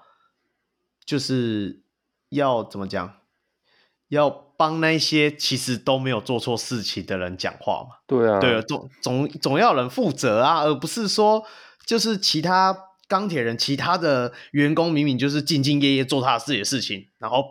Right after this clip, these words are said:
Speaker 1: 不关我的事，然后结果出事了，然后现在骂名全部都在他们这一群人，
Speaker 2: 嗯。
Speaker 1: 大家一起承担，这也不太公平吧？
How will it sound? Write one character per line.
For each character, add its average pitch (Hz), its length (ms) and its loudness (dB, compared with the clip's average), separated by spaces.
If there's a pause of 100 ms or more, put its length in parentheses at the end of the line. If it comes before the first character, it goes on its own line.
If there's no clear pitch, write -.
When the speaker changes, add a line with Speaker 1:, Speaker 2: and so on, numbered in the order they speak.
(100)
Speaker 1:
不 180 80 -4
关 170 160 2
我 127 140 2
的 123 60 2
事， 147 240 -4
然 120 100 2
后 139 80 4
结 139 140 0
果 113 240 0 (520)
出 151 240 4
事 160 260 -2
了， 117 160 4
然 117 100 2
后 151 40 4
现 175 240 2
在 165 120 2
骂 160 260 2
名 113 140 -4
全 120 180 -4
部 135 80 0
都 127 160 2
在 123 260 2 (280)
他 147 340 2
们 113 440 -2
这 156 160 0
一 160 60 4
群 120 280 -4
人， 101 160 -2
Speaker 2:
嗯。 104 160 -12
Speaker 1:
大 135 180 0
家 120 160 0
一 135 100 -2
起 107 240 -6
承 98 280 -6
担， 101 260 -4 (160)
这 151 120 -2
也 110 60 0
不 - 120 -8
太 107 160 -4
公 98 200 -8
平 98 200 -14
吧？ - 80 -12